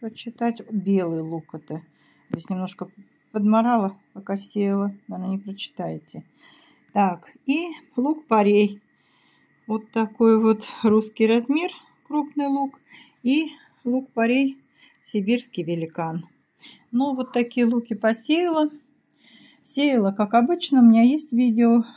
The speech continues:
на канале, найдёте, посмотрите. Я таким способом всё время сею. Ящик у меня вот этот, он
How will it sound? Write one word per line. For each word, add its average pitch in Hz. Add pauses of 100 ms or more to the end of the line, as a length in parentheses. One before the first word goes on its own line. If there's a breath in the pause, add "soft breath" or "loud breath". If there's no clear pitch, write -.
(220 loud breath)
на 233
канале, 226
найдёте, 208
посмотрите. 202
Я 214
таким 202
способом 202
всё 170
время 160
сею. 170 (1300 loud breath)
Ящик 226
у 214
меня 196 (160 loud breath)
вот 196
этот, 185 (240 loud breath)
он 190